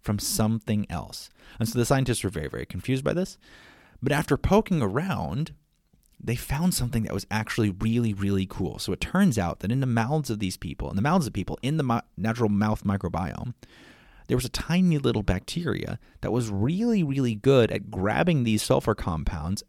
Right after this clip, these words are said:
and converting them into something called a thiol, right? These thiols have a lot more of an odor,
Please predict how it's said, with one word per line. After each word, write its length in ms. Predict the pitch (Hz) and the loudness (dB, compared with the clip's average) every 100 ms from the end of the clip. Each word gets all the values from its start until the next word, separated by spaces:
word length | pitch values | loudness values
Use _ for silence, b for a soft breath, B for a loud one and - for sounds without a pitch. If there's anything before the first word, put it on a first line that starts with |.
| - | -4
and 140 | 113 | -2
converting 600 | - 117 110 165 185 131 | 0 0 4 2 4 2
them 180 | 107 104 | 2 2
into 220 | 101 110 | 0 -2
something 440 | - 92 - 101 | -2 -4 -2 -4
called 380 | 101 - 73 82 - | -4 -6 -6 -6 -8
a 100 | 98 | -12
thiol, 640 | - 107 110 - - 101 - b b b b | -6 -6 -4 -6 -8 -12 -18 b b b b
right? 260 | 90 98 - b | -4 -4 -8 b
These 200 | 117 - | -2 -2
thiols 600 | - 131 156 107 104 - | 0 2 4 6 4 2
have 160 | - 104 | -2 -2
a 60 | |
lot 420 | 98 95 101 110 107 | -2 0 0 0 0
more 300 | 107 107 95 | 2 4 2
of 80 | |
an 100 | 69 - | -2 -6
odor, 320 | 82 147 | -4 -2